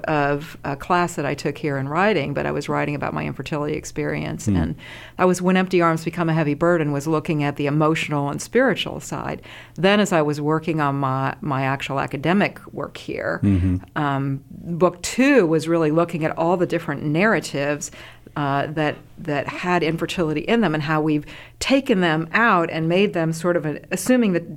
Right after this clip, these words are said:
Speaker 1: Bible's an unabridged text on infertility,
Speaker 2: Mm-hmm.
Speaker 1: instead of seeing how each of those stories function in its own narrative.
Speaker 2: Mm-hmm.
Speaker 1: And so for me, it's, it's been a personal journey of ten years of,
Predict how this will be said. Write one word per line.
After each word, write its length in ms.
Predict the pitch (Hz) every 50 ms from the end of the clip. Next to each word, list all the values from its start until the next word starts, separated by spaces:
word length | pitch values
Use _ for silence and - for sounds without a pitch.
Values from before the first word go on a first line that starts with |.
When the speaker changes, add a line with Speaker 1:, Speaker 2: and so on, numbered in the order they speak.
| - - - - - -
Speaker 1:
Bible's 360 | - 180 220 220 208 170 160
an 100 | 160 -
unabridged 440 | 175 185 180 156 165 185 180 - -
text 240 | 185 180 180 - 160
on 80 | 151
infertility, 680 | 151 143 156 151 - - 220 214 190 - - 160 170 -
Speaker 2:
Mm-hmm. 280 | 113 107 107 101 107
Speaker 1:
instead 180 | - 208 - 190
of 60 | 190 185
seeing 200 | - 196 180 175
how 120 | 175 156
each 180 | 180 202 208 202
of 40 | 185 170
those 140 | 170 165
stories 320 | 165 - 175 165 151 147 -
function 360 | - 165 156 156 - 165 156
in 100 | 151 147
its 140 | 143 139 - -
own 220 | 185 175 170 165 156
narrative. 580 | 147 143 139 147 143 - 160 147 147 143 156 -
Speaker 2:
Mm-hmm. 400 | 113 113 107 101 104 101 98 101 - - - - - -
Speaker 1:
And 360 | 175 170 160 160 160 156 156 - -
so 340 | - - - 214 202 202
for 140 | 190 - 220
me, 260 | 208 214 220 226 220 196
it's, 180 | 180 175 - -
it's 260 | - 185 175 180 -
been 520 | - - 180 175 175 175 175 165 170 175 - - - - -
a 80 | - 185
personal 580 | - - 285 320 330 - - 294 254 214 202
journey 420 | 175 180 190 180 175 175 175 170 170
of 200 | 160 156 160 165
ten 240 | - 208 196 190 190
years 300 | 175 175 175 175 165 170
of, 260 | 156 147 147 147